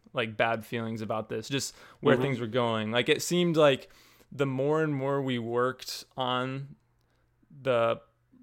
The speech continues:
Speaker 1: product, the more it felt like this is gonna be really hard to make this work. <laughs>
Speaker 2: Oh,
Speaker 1: Like, we were
Speaker 2: okay.
Speaker 1: just starting
Speaker 2: <laughs>
Speaker 1: to see the signs of, like, well, that's not good. And,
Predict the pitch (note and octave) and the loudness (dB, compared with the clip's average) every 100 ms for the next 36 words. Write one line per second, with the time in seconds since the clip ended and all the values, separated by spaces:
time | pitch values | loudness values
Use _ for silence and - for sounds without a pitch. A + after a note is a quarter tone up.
0 | - _ _ - A#2 B2 D3 F3 - - | -20 _ _ 0 2 4 2 0 -8 -12
1 | C#3 B2+ B2 A#2+ B2 B2+ B2+ A#2+ - - | -6 -4 -2 -2 0 2 2 2 -2 -4
2 | C3 A#2+ A#2+ B2+ A#2 A#2 A2+ A2 - - | 2 2 2 0 0 2 0 -6 -16 -20
3 | - - - - _ _ _ _ C3+ B2 | -20 -20 -20 -20 _ _ _ _ -8 -6
4 | B2+ B2+ A#2+ A#2 A#2 A#2 A#2+ A#2 A2+ A2+ | -4 -4 -2 0 0 2 0 0 -4 -8
5 | - - B2+ A#2+ - A#2+ - - - - | -10 -12 -12 -12 -8 -8 -8 -8 -10 -2
6 | F#3 - - - G#2 D3+ D#3+ E3 - - | -2 -2 -8 0 4 6 6 6 4 8
7 | D#3 D#3 D#3 C#3 C#3 - C#3+ B2+ B2 - | 10 10 10 6 4 0 0 0 -2 -2
8 | A#2 A#2+ B2+ C3+ B2 A2 A#2+ A#2 A2+ - | 0 0 0 -2 -4 0 2 2 0 -8
9 | - - - - _ C3+ C#3+ - C3+ A#2+ | -20 -20 -20 -20 _ 2 2 2 0 0
10 | A#2+ B2 A#2+ B2 A#2+ A#2+ A#2 | 0 2 4 4 4 0 -2